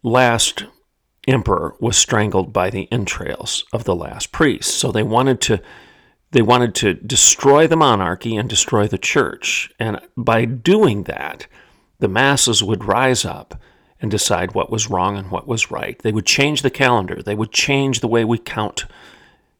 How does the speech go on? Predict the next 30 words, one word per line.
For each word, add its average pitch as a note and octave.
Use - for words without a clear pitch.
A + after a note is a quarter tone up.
and A2+
determine G2
time. -
They A#2+
would A2+
change A#2
everything. G#2
They F2+
would G#2
declare C3
themselves A#2+
to B2
be A2
as G#2
God, E2+
as F#2
Robespierre -
eventually G2+
did, A#2+
and G#2
then A#2+
they A#2
will G2
suffer F#2
the F#2
fate -
of G2
their E2
own G#2
making. -